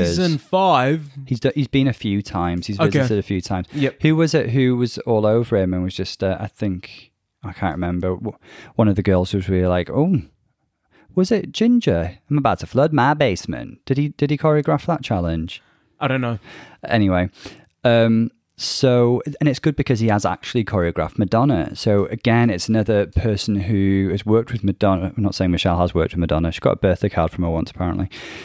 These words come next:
Speaker 2: Um, but who has a love for Madonna and is able to inject that love into the challenge. And again, it makes me excited about the quality of this challenge.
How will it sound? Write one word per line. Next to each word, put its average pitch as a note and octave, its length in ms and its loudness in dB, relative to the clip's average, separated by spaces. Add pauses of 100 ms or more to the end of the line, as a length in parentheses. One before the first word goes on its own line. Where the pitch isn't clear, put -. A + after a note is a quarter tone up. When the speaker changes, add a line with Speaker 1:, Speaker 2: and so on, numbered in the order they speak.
(180)
Speaker 2:
Um, F#2+ 480 0
but G2 280 2
who B2+ 140 0
has G2+ 120 0
a G#2+ 80 2
love G2+ 220 2
for - 120 -4
Madonna F#2+ 320 2
and F2+ 80 2
is F#2 100 0
able F#2+ 280 -2
to F2+ 560 -6
inject G2+ 380 -4
that E2 160 0
love F#2+ 260 2
into F2+ 200 -2
the F2+ 80 0
challenge. F#2 380 0
And G2 80 0
again, A#2+ 420 2
it F#2+ 100 0
makes G#2 220 0
me G#2 60 0
excited G#2+ 400 -4
about G2+ 160 0
the - 60 -10
quality G2 500 -2
of E2+ 80 -4
this F2+ 140 -6
challenge. E2 760 -4